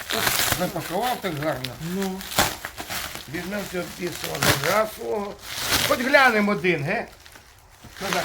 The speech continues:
Speaker 1: поможеш трошки, ні? Так от мені. Ай, хто ж наносить? А, блін.
Speaker 2: Ну, ви його тако, прям в воск, зараз зразу на плотність будемо перевіряти. Як голкою віка.
Speaker 1: А, як то ти тут і раз привіз, да?
Speaker 2: Да, да, да.
Speaker 1: А?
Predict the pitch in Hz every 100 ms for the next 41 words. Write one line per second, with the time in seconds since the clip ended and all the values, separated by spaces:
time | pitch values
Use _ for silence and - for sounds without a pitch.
0 | - 262 277 220 - - - - 175 208
1 | - - - - - - - 196 - 220
2 | 214 202 220 - - - - - - -
3 | - 349 311 311 - 262 294 170 170 156
4 | - - - - - - - - - -
5 | - 247 254 - - - - - - 180
6 | 269 240 233 247 240 202 214 202 196 240
7 | - - 151 185 202 196 214 196 196 202
8 | 208 160 147 151 147 143 139 - 160 151
9 | 220 220 208 196 220 - - 330 349 285
10 | 254 240 269 269 269 269 277 285 - 202
11 | 185 165 143 226 170 185 208 202 175 175
12 | 170 180 175 - - - 208